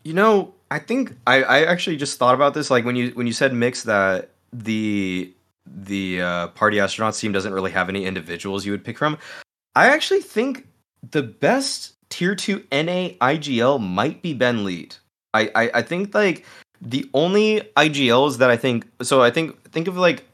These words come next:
try to think of the best in-game leaders in E C L, essentially.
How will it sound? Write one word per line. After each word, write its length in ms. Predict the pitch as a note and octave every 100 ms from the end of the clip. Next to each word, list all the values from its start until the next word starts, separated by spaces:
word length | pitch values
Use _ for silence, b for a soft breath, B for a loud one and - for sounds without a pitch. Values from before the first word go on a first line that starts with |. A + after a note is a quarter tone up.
| _ _ _ -
try 80 | F#3
to 80 |
think 160 | F#3+ F3
of 140 | B2
the 80 | A2
best 420 | F#2 A#2+ A#2+ - -
in-game 340 | A#2+ A2 G2+
leaders 400 | F#2 G2 A#2 A#2 -
in 400 | A2 G2+ G2 G2 _
E 120 | A2+ A#2
C 220 | - F#2
L, 160 | F2+
essentially. 560 | F#2 F#2 F2 F2+ F2